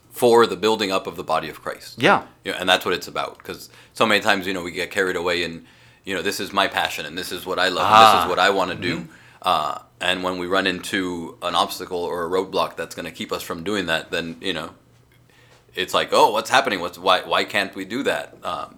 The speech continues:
Speaker 1: but, but it comes down to every ministry, every call that we've received, you know, a-, a-, and it, and we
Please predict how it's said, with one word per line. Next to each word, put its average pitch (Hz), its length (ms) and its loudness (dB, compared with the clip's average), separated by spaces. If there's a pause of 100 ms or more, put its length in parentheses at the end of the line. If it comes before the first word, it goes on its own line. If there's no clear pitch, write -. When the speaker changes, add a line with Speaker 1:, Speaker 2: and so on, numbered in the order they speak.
(220)
Speaker 1:
but, 90 300 -2
but 87 140 0
it 85 220 -6
comes 120 300 2
down 98 380 0
to 80 320 -10 (920)
every 117 300 4
ministry, 82 540 -6 (240)
every 101 560 -2 (720)
call 110 340 8
that 95 140 6
we've 92 200 -4
received, 80 520 -8
you 78 120 -8
know, 76 220 -14
a-, 85 140 -6 (420)
a-, 101 180 0
and 101 120 2
it, 95 120 -4
and 95 220 0
we 92 80 -10